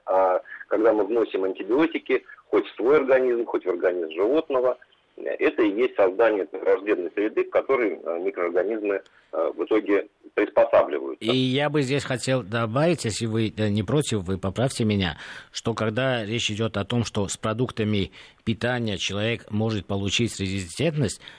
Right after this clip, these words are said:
Speaker 2: не идёт о том, что к нему напрямую может попасть антибиотик, и он становится,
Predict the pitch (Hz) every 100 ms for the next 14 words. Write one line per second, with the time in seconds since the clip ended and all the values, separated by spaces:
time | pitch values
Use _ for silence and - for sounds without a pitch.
0 | - 120 131 123 165 156 147 151 139 -
1 | 120 - 127 131 135 - 117 120 113 123
2 | 131 143 131 113 113 110 - 104 110 101
3 | - 110 - 110 113 101 - - - 104
4 | 107 - 95 95 90 85 - 78